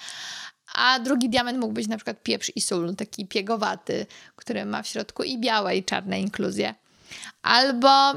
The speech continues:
miks, diament czarny i diament biały, albo diament biały i drugi w barwie fantazyjnej.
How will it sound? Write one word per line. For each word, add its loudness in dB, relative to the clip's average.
miks, 0
diament 0
czarny 4
i 0
diament 2
biały, 2
albo 0
diament 0
biały 2
i 0
drugi -2
w -8
barwie -4
fantazyjnej. -6